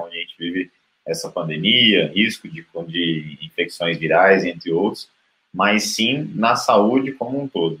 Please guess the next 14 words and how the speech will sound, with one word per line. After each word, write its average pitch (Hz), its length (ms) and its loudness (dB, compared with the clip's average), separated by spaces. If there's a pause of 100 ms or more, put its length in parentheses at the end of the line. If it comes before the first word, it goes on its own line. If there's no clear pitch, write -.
(140)
Deveria 80 260 -2
ser 85 140 -8
uma 92 120 -4
preocupação, 95 840 0
algo 87 260 6
que - 80 -8
a - 20 0
gente - 200 -4
tem 90 260 0 (340)
como 87 160 -6
relevante 87 540 0
na 87 100 -2
prática 87 380 2
clínica 98 500 0